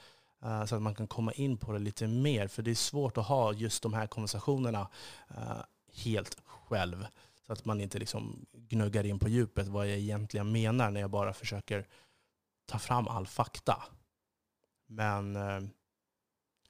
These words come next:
var hemma nu i en karantän om ni kan. Det är tuffa tider, vi får försöka rida ut det.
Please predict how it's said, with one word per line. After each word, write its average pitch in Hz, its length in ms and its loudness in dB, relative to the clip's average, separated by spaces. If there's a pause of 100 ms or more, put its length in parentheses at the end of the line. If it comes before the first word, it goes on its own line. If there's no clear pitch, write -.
(960)
var 175 200 12
hemma 165 360 12
nu 131 320 12 (680)
i 143 400 10
en 139 200 12
karantän 131 760 12
om 131 240 6
ni 131 80 8
kan. 123 520 10 (500)
Det 127 180 2
är 143 240 8
tuffa 143 360 6
tider, 127 420 6
vi 123 120 0
får 131 140 2
försöka 127 340 6
rida 123 220 6
ut 120 280 4
det. 120 220 8